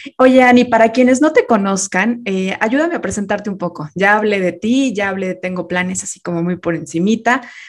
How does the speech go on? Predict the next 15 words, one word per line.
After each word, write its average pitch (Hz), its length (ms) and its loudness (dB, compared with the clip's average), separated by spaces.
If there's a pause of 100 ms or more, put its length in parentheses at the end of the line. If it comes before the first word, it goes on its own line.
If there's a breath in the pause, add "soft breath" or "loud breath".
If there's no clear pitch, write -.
Cuéntanos 311 420 0
un 226 120 -2
poco 233 300 -2
qué 240 140 0
te 262 200 0
llevó 185 400 -2
a 214 200 -4
ti 190 340 -8 (400 loud breath)
a 196 140 -2
dedicarte 220 600 2
al 330 140 4
tema 240 240 2
de 269 80 0
la 196 160 -2
productividad, 190 840 -2